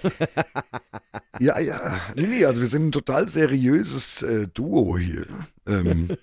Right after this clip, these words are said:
Speaker 1: <laughs>
Speaker 2: zuverlässig, seriös. Bei O L M E, der
Speaker 1: Ja.
Speaker 2: Podcast-Tee.
Speaker 1: Bo-, <laughs> wir haben, wir haben übrigens unserem,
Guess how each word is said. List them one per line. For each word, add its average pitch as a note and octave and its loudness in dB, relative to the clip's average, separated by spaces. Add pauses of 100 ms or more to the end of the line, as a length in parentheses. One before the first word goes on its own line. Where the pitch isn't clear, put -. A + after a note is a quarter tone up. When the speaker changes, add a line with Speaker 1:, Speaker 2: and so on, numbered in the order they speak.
(140)
Speaker 1:
<laughs> - -10
Speaker 2:
zuverlässig, B2+ 0
seriös. F#2 2 (1000)
Bei G#2 4
O E3 2
L A#2 4
M A#2 0
E, E2+ 0 (640)
der G#2 2
Speaker 1:
Ja. A#2 6
Speaker 2:
Podcast-Tee. F2 0 (440)
Speaker 1:
Bo-, D3+ -2 (540)
<laughs> - -6
wir D3+ 2
haben, G3 -2 (180)
wir D3+ 0
haben F#3+ -4
übrigens F#3+ 0
unserem, C3+ -6